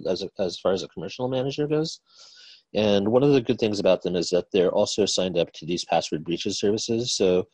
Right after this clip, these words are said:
it will actually alert you which accounts, uh, are getting breached.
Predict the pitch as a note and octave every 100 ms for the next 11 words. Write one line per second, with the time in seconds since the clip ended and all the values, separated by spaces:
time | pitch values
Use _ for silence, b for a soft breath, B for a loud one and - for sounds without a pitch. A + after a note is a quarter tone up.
0 | b b b b - G#2 A#2 A2 G2+ G#2
1 | - G2 F#2 G2 E2+ E2 F#2 - - D#2+
2 | E2 - - - - F2+ E2 D2 D#2+ G2
3 | G2+ F#2+ E2+ F2 E2+ D#2 - -